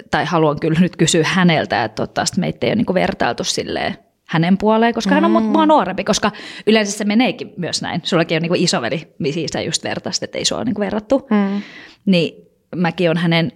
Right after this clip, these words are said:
Speaker 1: isosiskonsa, niin mä toivon, että ei oltu silleen, että hei, te ette ole mitään Riina, koska eihän musta oo mitään niinku tiettyä <laughs> esimerkkiä, mitä mä oon lähtenyt tekemään, koska en mä lähtenyt opiskelemaan mitään lukion jälkeen.
Speaker 2: Mm.
Speaker 1: Pitäisikö puhua vähän opinnoista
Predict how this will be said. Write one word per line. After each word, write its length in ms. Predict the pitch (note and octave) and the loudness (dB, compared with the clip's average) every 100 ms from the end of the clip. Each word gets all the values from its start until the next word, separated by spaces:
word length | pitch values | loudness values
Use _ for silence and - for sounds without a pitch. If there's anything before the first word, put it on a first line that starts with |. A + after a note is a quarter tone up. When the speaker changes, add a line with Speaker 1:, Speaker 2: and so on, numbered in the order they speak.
| - | 0
Speaker 1:
isosiskonsa, 680 | G#3 F#3+ D#3 - - - | 2 4 2 -2 -4 -4
niin 100 | G3 | -2
mä 80 | E3+ | -2
toivon, 280 | - C3 G#2 | 0 -2 -2
että 140 | A2 | -4
ei 100 | - | -4
oltu 240 | F2+ E2+ E3+ | -4 -8 -10
silleen, 240 | - A3+ | -6 -6
että 180 | A#3+ - | -6 -6
hei, 100 | F#3+ | -4
te 80 | E3 | -2
ette 160 | E3+ - | -2 -2
ole 160 | - | -2
mitään 240 | - G3 F#3 | -2 -2 -2
Riina, 200 | F3+ E3+ | -2 -2
koska 240 | D#3+ - | -2 2
eihän 340 | G#3+ A3 A#3 G#3 | 4 4 2 4
musta 340 | A3 G#3+ - | 4 4 2
oo 140 | B3 | 2
mitään 340 | D#3+ D#3 E3+ D#3 | 0 -4 -2 -2
niinku 160 | F3 F3+ | -2 0
tiettyä 420 | F#3 G3 - F#3 A3+ | 2 2 2 4 4
<laughs> 20 | |
esimerkkiä, 600 | B3+ C4+ G3+ E3 - E3+ | 4 2 0 -4 -6 -6
mitä 200 | E3+ E3 | -4 -2
mä 100 | D#3 | 0
oon 40 | C#3+ | -2
lähtenyt 280 | D#3+ E3+ | -2 -4
tekemään, 300 | - E3+ E3+ - | -4 -6 -8 -6
koska 260 | F#3 - | -6 -2
en 80 | A#3+ | 0
mä 80 | D4 C#4 _ - | 0 -2 _ -14
lähtenyt 220 | - F#4 | 0 2
opiskelemaan 540 | F4 F3+ - - - | 2 0 -2 -6 -4
mitään 220 | A#3+ G#3 A3 | -2 0 0
lukion 220 | A3 A#3 | 0 0
jälkeen. 320 | B3 - C#4+ - | 0 0 0 2
Speaker 2:
Mm. 320 | A#3+ A3 A3+ | 2 4 2
Speaker 1:
Pitäisikö 300 | D#4 F#4 F4+ | 2 0 0
puhua 260 | B3+ E4 A#3+ | 2 4 4
vähän 480 | B3 D#4 F3 E3+ - | 2 2 0 -4 -2
opinnoista 800 | G3 - F3 F3+ D#3 C3 - - | -2 0 -2 -2 -2 0 0 -2